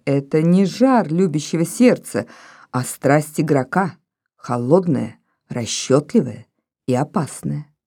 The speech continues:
Среди таких людей есть упорные, для которых не только юность, но вся жизнь до старости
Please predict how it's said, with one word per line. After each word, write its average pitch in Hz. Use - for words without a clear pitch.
Среди 233
таких 208
людей 208
есть 180
упорные, 175
для 147
которых 160
не 147
только 233
юность, 131
но 233
вся 320
жизнь 226
до 165
старости 185